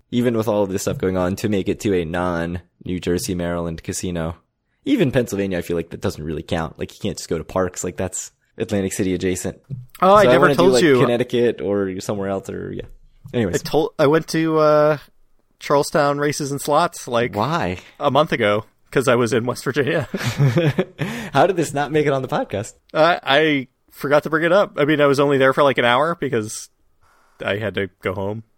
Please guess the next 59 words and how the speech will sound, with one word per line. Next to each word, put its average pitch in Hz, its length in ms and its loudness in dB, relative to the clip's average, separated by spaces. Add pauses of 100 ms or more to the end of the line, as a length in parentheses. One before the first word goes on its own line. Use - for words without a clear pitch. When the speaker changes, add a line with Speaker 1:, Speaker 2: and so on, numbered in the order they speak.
(200)
Speaker 2:
to - 80 -8
my 98 140 -6
family, 120 380 0
<laughs> - 40 -20
but - 280 0
Speaker 1:
So - 340 0
was 113 140 0
that, 104 220 0
was 104 140 -4
it 98 100 -8
that 92 160 -2
forgettable 98 460 0
that 110 120 -2
you 95 120 -6
just 98 260 -12
completely 104 340 -6
forgot 101 240 -4
that 98 60 -6
you 98 80 -4
went? 117 200 -8 (360)
Speaker 2:
Yeah, 220 260 4
it 190 60 2
was, 190 380 0 (340)
that 175 280 0
was 185 120 -4
a 185 60 0
good 180 140 0
word 196 220 0
for 127 220 2
it. - 180 -8
I 143 60 -4
mean, 147 160 0
it's - 280 -2
a 147 100 -4
casino, 151 540 -2
like 143 160 -2
every 143 200 2
other 143 140 4
casino. 160 440 0
I 147 80 -2
don't 143 160 -2
know, 147 60 -2
it 147 40 -2
was 143 140 -4
fine. 127 260 2 (160)
It 139 40 -6
was 123 120 -8 (140)
totally 139 280 0
fine. 151 320 -2 (400)
Everyone 127 220 -6
was 135 140 -4
nice, 147 340 -2 (160)
but 120 220 -2 (380)
wasn't 139 220 -2
there 131 120 2
for 151 100 -10
that 156 160 -4
long, 175 280 -4
and 156 260 -8